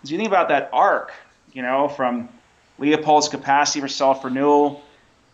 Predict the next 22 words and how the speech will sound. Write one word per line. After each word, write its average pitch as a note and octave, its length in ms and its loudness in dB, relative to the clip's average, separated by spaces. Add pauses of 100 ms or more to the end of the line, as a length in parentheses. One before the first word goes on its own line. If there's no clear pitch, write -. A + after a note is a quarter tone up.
to C3+ 100 -4
Buzz C#3+ 300 2
Holling D3 460 2
bringing, C3+ 360 -4
like, A#2+ 200 -6
disturbance C#3 800 0
into C3 180 -2
how C3 180 4
we C3+ 100 2
understand C3 540 -2
ecological B2+ 540 0
systems, C3+ 680 -2
to A#2+ 120 -2
folk C#3 520 2 (680)
talking C#3 520 0
for A#2+ 120 -8
transformational C3+ 960 -4
change, C#3+ 580 0
to C3+ 60 -6
just C#3+ 240 -2
Shiva E3+ 440 0
saying C3+ 600 -4